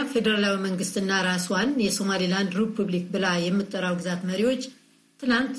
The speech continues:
ጅቡቲ ተገናኝተው ተነጋግረዋል። ስብሰባውን የመሩትና ያስተናገዱት የጅቡቲ ፕሬዝደንት እስማኤል ኦመር ጎሌ ናቸው። የሶማሊያና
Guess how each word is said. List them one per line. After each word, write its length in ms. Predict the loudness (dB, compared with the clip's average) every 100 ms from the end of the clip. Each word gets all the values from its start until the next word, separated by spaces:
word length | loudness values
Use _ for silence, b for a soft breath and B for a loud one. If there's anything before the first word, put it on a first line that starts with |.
| -4
ጅቡቲ 280 | 0 0 0 0
ተገናኝተው 560 | 0 2 0 0 -2
ተነጋግረዋል። 600 | -2 -2 -2 0 -2 -2 -4 -14 _ _ _ _ -4
ስብሰባውን 560 | -2 2 4 4 4
የመሩትና 520 | 4 4 2 2 2 2
ያስተናገዱት 800 | 0 0 2 2 4 4 2 4
የጅቡቲ 500 | 2 4 4 4 4 0
ፕሬዝደንት 520 | 0 0 2 2 2 -2 -14 _
እስማኤል 420 | -4 2 4 2 2
ኦመር 220 | 0 2
ጎሌ 220 | 2 2 2
ናቸው። 400 | 0 -2 -2 -2 -2 -14 _ _ -2
የሶማሊያና 760 | 2 4 4 4 2 2